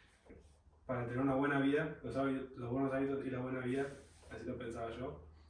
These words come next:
eh, tanto alimenticios como hábitos en general. Y queríamos hablar un poco en cuanto a la vida pre-misional,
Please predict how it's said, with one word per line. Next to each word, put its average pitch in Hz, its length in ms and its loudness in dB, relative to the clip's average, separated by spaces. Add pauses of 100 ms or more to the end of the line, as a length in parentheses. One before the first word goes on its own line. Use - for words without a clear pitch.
(320)
eh, 98 540 -8 (240)
tanto 123 240 -2
alimenticios 139 920 -2
como 104 800 -8 (540)
hábitos 113 420 -6
en 117 80 -12
general. 113 580 -6 (640)
Y 123 160 -2
queríamos 147 420 6
hablar 143 180 6
un 139 140 6
poco 151 240 8
en 127 100 4
cuanto 117 440 0
a 107 360 -2 (180)
la 113 180 -2
vida 117 440 -4
pre-misional, 123 1160 -6